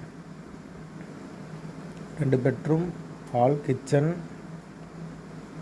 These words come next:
பைக் பார்க்கிங்கோட வந்துரும். கார் நிப்பாட்டணும்னா வெளியே நிப்பாட்டிக்கலாம்.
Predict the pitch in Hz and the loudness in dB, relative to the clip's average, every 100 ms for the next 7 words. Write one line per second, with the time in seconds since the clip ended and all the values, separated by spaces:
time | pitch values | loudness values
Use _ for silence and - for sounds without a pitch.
0 | - - - - - - - - - - | -10 -12 -10 -10 -8 -10 -10 -10 -10 -10
1 | - - - - - - - - - - | -10 -12 -12 -12 -12 -12 -10 -10 -10 0
2 | 131 135 131 143 127 127 131 131 127 120 | 6 6 8 6 6 4 6 6 6 4
3 | 117 147 175 - - - 127 143 139 131 | 2 2 0 -6 -12 2 6 6 6 4
4 | 123 127 127 143 131 123 127 113 117 110 | 4 4 4 6 6 6 6 6 2 2
5 | 113 117 160 | 0 2 0